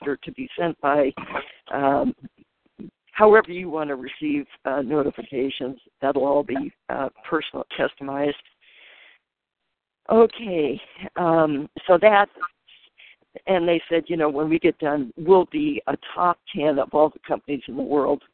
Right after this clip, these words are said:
with our, um, internet." <laughs> You know, everything we do related to the internet. And I know for you guys and all of us,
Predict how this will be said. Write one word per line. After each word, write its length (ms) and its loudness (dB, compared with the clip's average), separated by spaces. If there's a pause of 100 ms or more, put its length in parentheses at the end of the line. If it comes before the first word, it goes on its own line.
with 200 4 (140)
our, 340 0 (840)
um, 380 4 (960)
internet." 520 2
<laughs> 380 -16
You 120 4 (100)
know, 120 -2
everything 400 2
we 100 -2
do 140 -4
related 400 0
to 100 -8
the 100 -2
internet. 500 0
And 260 -6 (880)
I 80 -2
know 260 2
for 80 -4
you 160 0
guys 320 -2 (420)
and 120 -4
all 260 6
of 100 -2
us, 140 -4